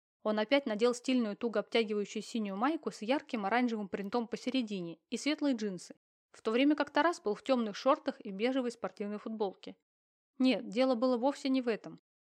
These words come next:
Просто в облике Влада было что-то броское, кричащее, и окружающим это нравилось. В нем крылось что-то необъяснимо притягательное. От одного случайно брошенного взгляда жениха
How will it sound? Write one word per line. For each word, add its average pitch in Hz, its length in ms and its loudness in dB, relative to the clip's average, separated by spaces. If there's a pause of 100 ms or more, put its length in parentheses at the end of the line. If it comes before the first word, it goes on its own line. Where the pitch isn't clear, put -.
(120)
Просто 247 320 -4
в 202 80 0
облике 262 340 0
Влада 233 380 2
было 202 200 -6
что-то - 280 -6
броское, 185 500 -6
кричащее, 214 680 -4
и - 120 -8
окружающим 220 680 -2
это 233 120 -6
нравилось. 220 560 -4 (460)
В 196 80 -10
нем 240 200 0
крылось 302 360 2
что-то - 300 -8
необъяснимо 214 580 0
притягательное. 220 840 -2 (420)
От 185 80 -4
одного 202 360 0
случайно 208 440 -6
брошенного 208 460 -2
взгляда 190 400 -2
жениха 185 420 -4